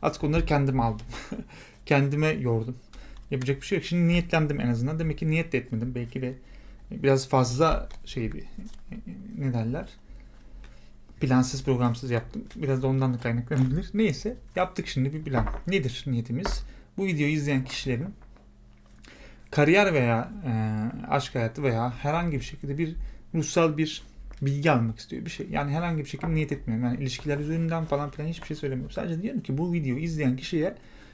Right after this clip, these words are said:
bir mesajım olsa olsun. Tamam mı?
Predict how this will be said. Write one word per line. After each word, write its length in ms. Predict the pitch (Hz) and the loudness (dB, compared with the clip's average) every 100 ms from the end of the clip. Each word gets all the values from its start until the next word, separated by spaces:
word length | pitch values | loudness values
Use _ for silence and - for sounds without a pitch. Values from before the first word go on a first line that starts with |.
| - - | -8 -2
bir 100 | 190 | 2
mesajım 460 | 180 170 175 175 | 2 2 4 4
olsa 180 | 139 156 | 4 2
olsun. 360 | - 135 - - - - - - - - | 0 6 12 12 12 4 12 12 12 12
Tamam 220 | 220 262 | 6 2
mı? 120 | 123 | -2